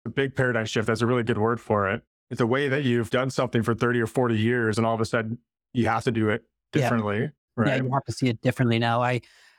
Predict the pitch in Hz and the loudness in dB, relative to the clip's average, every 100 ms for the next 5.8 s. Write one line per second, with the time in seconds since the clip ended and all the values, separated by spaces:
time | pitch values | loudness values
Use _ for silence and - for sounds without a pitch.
0 | - 165 147 151 135 139 - 139 139 127 | -4 -2 0 -2 0 -2 0 0 0 -2
1 | 123 _ _ _ 123 123 123 123 - 156 | -8 _ _ _ -2 0 -2 -2 -4 -2
2 | - 131 147 139 131 120 135 127 127 123 | 0 -2 0 0 0 0 -2 -2 0 0
3 | - _ _ - 175 151 143 139 160 151 | -4 _ _ -6 -2 0 0 0 0 0
4 | 143 135 143 - 127 120 123 139 156 151 | 0 0 -2 -2 0 2 0 0 -2 -4
5 | - 135 151 147 165 160 196 | -4 -2 0 0 -2 0 0